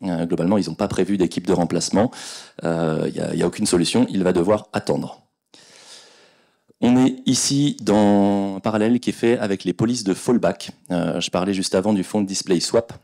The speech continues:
euh, qui était important pour pouvoir, euh, aborder la, la suite, euh, la suite des sujets techniques. Euh, et j'expliquais que le fond de display swap, ça permet d'avoir un basculement, euh, à l'in-, à un instant, euh, qu'on peut pas prévoir, et une fenêtre qui peut être assez longue selon le, le type de connexion.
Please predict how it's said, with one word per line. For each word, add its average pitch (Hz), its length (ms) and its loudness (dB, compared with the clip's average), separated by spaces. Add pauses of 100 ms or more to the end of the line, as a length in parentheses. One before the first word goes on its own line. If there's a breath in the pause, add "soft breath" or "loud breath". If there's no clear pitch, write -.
(120)
euh, 80 140 -8
qui - 100 -14
était - 160 -4
important 87 380 0
pour 90 160 -2
pouvoir, 95 360 0
euh, 82 140 -2
aborder 87 320 0
la, 85 300 -2
la 87 100 -2
suite, - 400 -2 (400 loud breath)
euh, 78 320 2
la 82 100 -2
suite 104 200 -2
des 101 80 2
sujets 95 240 2
techniques. 127 440 0 (380 loud breath)
Euh, 85 180 2
et 107 60 0
j'expliquais 98 460 0
que 104 60 2
le 92 60 2
fond - 120 -2
de 95 60 2
display 82 240 -4
swap, 117 280 0
ça 110 80 -2
permet 95 220 0
d'avoir 90 240 0
un 85 60 0
basculement, 95 560 0 (280 loud breath)
euh, 82 320 2
à 92 100 0
l'in-, 90 180 0
à - 100 -2
un 90 140 2
instant, 92 500 0
euh, 80 420 0
qu'on - 160 -6
peut - 80 -4
pas - 140 2
prévoir, 90 580 0
et 82 260 -2
une 82 120 -4
fenêtre 95 260 -2
qui 92 80 -4
peut - 80 -2
être - 160 -2
assez 95 220 0
longue 101 180 2
selon 82 240 -2
le, 82 260 -2
le - 140 -8
type - 180 -8
de 95 60 2
connexion. - 380 -4